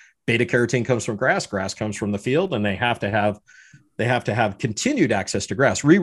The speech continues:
we rotate the chickens behind our cows. They go behind our cows. They are pasture sanitizers is what they do. They basically pick through cow patties and eat flies. Why do I do that?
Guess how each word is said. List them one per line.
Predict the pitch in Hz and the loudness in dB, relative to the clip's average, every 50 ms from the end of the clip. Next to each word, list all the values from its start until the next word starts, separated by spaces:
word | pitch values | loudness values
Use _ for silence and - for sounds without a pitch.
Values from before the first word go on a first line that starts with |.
| 160 - - | 4 -2 2
we | 139 202 226 | 2 4 4
rotate | 185 190 180 170 175 185 170 165 - | 6 6 4 4 4 2 2 2 0
the | 117 | -4
chickens | - - - 262 269 - 117 92 90 123 135 - - - _ _ - 113 | -8 -6 -6 -6 -4 -4 -4 -4 -4 -8 -10 -10 -12 -16 _ _ -8 -2
behind | 104 120 110 - - 180 196 180 156 135 | -2 -2 0 0 0 0 2 2 2 2
our | 120 110 - | 0 0 0
cows. | - 151 151 123 95 95 90 | 0 0 2 2 0 0 0
They | 113 135 156 | 2 2 2
go | 156 175 170 | 2 2 0
behind | 139 143 113 120 151 160 165 | 0 -2 -2 -2 -2 0 0
our | 160 147 | -2 -2
cows. | 143 - 131 123 123 131 131 - _ - - - _ - | 0 0 2 2 2 0 0 -4 _ -20 -20 -14 _ 0
They | 143 139 | 2 4
are | 139 131 | 4 2
pasture | - - 147 143 139 - - 143 | 2 2 2 2 2 2 0 0
sanitizers | - - - 135 127 123 113 - - 95 87 82 80 76 71 - - - - _ - | 0 2 2 2 2 2 0 0 -2 -4 -6 -6 -10 -14 -16 -16 -18 -18 -18 _ -10
is | 98 95 95 | -8 -6 -4
what | 101 95 | -4 -4
they | - 92 85 | -4 -6 -10
do. | 78 78 76 - _ _ _ _ - _ - | -10 -12 -14 -16 _ _ _ _ -20 _ 0
They | - 131 | 0 2
basically | 123 143 143 143 165 - - 131 131 | 4 4 2 2 2 2 2 2 2
pick | - 165 151 - | 2 2 0 0
through | - 147 127 | 2 0 2
cow | - - 170 196 165 | 4 6 4 4 4
patties | - 113 110 107 123 131 120 | 4 2 2 2 0 0 -2
and | 117 113 | -2 -4
eat | 117 120 - - | -4 -6 -6 -2
flies. | - 175 165 143 98 85 78 - - - _ _ _ _ _ _ _ - | 0 2 2 2 2 0 -4 -8 -12 -14 _ _ _ _ _ _ _ -2
Why | 107 113 123 131 | 2 4 4 6
do | 131 127 | 6 6
I | 120 120 | 6 6
do | 131 151 147 | 6 4 2
that? | - 78 - | 2 -2 -6